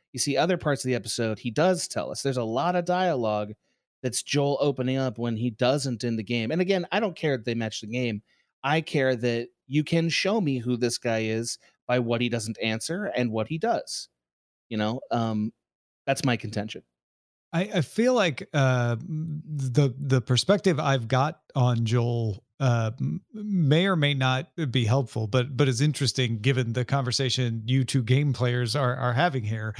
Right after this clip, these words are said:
Speaker 2: Um, I look at Joel as, "Okay, we know he's a great guy. There, we're not gonna pretend he's not a great guy." That's what they showed us in episode one. He's
Speaker 1: Mm.
Speaker 2: an awesome father, and he had a horrible thing happen when his daughter was killed,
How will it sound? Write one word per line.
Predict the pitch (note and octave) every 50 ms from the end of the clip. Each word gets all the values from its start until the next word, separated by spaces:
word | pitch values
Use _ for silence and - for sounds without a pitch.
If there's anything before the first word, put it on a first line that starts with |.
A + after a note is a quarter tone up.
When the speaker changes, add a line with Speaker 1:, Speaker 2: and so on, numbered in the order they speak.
| C#3 - - - - - -
Speaker 2:
Um, | B2 C3+ C#3 B2+ A#2+ A#2 A2+ A#2 - _ _ _ _ _ _ _ _ -
I | E3 F#3 A3+ B3 B3
look | A#3 G#3 F#3 - -
at | D#3 D3
Joel | C3+ A#2 C3+ B2 A#2 A#2 A#2 B2 -
as, | C#3+ C3+ C3 B2 A#2+ A#2 A2+ - - - - - -
"Okay, | D#3 F3 - D3+ B2+
we | A2+ A2+ B2 B2+
know | B2 B2+ C#3 D#3 F3+
he's | F3+ D3
a | D#3 C3
great | A#2+ B2 A#2+ A#2 -
guy. | - A#2 G#2+ G#2 - - - _ _ _ _ _ _ _ _
There, | - C3+ C#3 C3+
we're | A#2 A#2+ D3+
not | E3+ G3 D3+
gonna | - -
pretend | A#2 - C3 - - - D3+ E3+ E3+ D3+
he's | C#3+ A#2
not | B2+ C3+ C3
a | C3
great | A2+ B2+ C3 B2 -
guy." | D#3 D3+ A#2+ A2 A2+ G#2+
That's | A#2+ C#3 D3 - -
what | D#3+ -
they | - D3
showed | B2+ - - E3+ F3 F3 D3+
us | C3+ B2 -
in | C#3+ C3
episode | C3 B2+ - B2+ - - C3 B2+ B2 C3+
one. | D#3 D3 B2 A#2+
He's | B2+ C3+ B2+ A#2 G#2 G#2
Speaker 1:
Mm. |
Speaker 2:
an | A#2 A#2 - -
awesome | D#3 D3+ D#3 D3+ C3 - D#3+ D3+ D3 D3 C#3 B2+ - - - - - _ _ _
father, | _ - F3 D#3+ D3+ D3+ C#3+ C#3 C#3+ C3+ C3 C3 - _ _ _ _ _
and | - C#3+ C3+ C3 B2+ B2 B2 A#2+ A#2 - - _ _
he | - C#3 B2 - C3+ C3+ B2
had | A2+ B2 B2+ -
a | A#2
horrible | - - E3+ F3+ F#3 F#3 D#3 D#3 C#3+
thing | - D#3 D3 C#3
happen | A#2 C3 C3+ B2+ - C3+ B2+ B2 A#2+ A2+
when | B2 B2+
his | A#2+ A#2 G#2
daughter | - C3 C3 C3+ C3 C3
was | B2 B2 A#2
killed, | - - C3+ B2+ B2 A#2+ A#2+ A#2